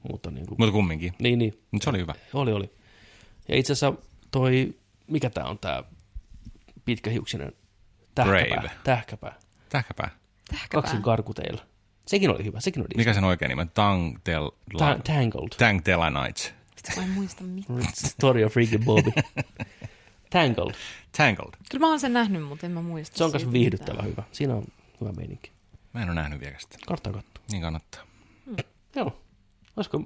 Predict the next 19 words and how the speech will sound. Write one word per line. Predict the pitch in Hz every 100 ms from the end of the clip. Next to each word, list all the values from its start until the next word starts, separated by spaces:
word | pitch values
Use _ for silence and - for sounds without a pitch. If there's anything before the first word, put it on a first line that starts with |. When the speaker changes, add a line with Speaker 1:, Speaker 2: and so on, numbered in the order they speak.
| -
Speaker 1:
olisiko, | 185 -
onks | 190 -
vielä | -
soullista | 180 175 151 156
vielä | 151 151
jotain, | 151 143 143 -
y-, | 156 151 _ _ _ -
niinku, | 156 139 143 - _ _ -
semmosia | 143 131 127
kohtauksia, | - 123 - 117 123
mikä | 120 120
jäi | 117
mieleen, | 120 120 117 117 110
tai | 110
asioita, | 113 117 113
mikä | 113 113
haluaa | 110 110 107
käydä | 110 110
läpi? | 110 117